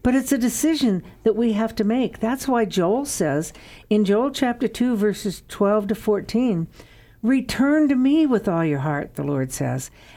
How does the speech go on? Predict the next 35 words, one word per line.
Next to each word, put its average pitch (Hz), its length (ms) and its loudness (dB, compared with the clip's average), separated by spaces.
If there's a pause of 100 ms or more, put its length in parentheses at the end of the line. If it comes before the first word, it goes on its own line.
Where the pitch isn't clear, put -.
"and 247 180 2
with 226 200 2
fasting 269 520 0
and 185 200 2
weeping 262 400 2
and 214 100 2
mourning, 277 680 2 (600)
and 190 160 2
rend 202 220 2
your 190 100 0
heart 190 320 0
and 156 160 2
not 233 240 0
your 220 140 0
garments." 226 720 -2 (560)
Now 247 120 4
return 277 380 0
to 320 80 2
the 269 80 0
Lord 269 300 0
your 247 80 0
God, 247 340 -2
for 226 140 0
he 302 180 0
is 277 160 0
gracious 262 680 -2
and 254 140 0
compassionate, 240 800 -2 (240)
slow 294 400 2
to 285 100 2
anger, 262 420 2
abounding 311 600 2
in 330 180 2
loving 320 320 2
kindness, 277 560 0